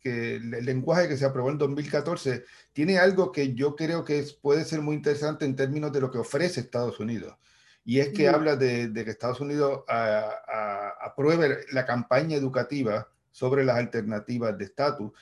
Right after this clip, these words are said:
Speaker 1: Y, y, y si de algo ha adolecido el proceso, eh, lo, lo, los referéndums criollos en Puerto Rico,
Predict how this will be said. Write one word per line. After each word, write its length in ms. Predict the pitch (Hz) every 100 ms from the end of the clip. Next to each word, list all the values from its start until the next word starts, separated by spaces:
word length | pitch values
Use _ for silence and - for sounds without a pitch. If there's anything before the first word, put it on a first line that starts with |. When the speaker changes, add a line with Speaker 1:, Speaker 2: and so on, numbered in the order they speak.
| _ -
Speaker 1:
Y, 220 | 127 131
y, 240 | 147 139 -
y 100 | 131
si 140 | 135
de 160 | 131 131
algo 380 | 160 170 165
ha 60 | 156
adolecido 600 | 156 156 139 139 156 147
el 100 | 139
proceso, 840 | 135 123 143 143 143 135 131 101
eh, 240 | 123 123 113
lo, 220 | 113 120
lo, 260 | 123 123 123
los 160 | 135
referéndums 720 | 131 131 139 180 175 165 151
criollos 400 | - 151 175 165
en 80 | 156
Puerto 240 | 160 156 160
Rico, 420 | 208 202 143